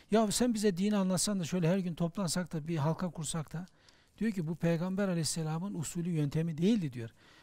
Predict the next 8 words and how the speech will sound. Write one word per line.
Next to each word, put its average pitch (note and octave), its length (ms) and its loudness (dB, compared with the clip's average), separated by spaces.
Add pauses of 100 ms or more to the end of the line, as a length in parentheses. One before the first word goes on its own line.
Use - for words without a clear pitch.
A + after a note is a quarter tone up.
(120)
Peygamber G#3 480 4
Aleyhisselam F3+ 640 2 (500)
bize G#3 220 4
diyor E3 160 2
zaman F3+ 480 4 (180)
zaman D#3 380 2
böyle D3+ 180 0
gelirdi, D3 440 2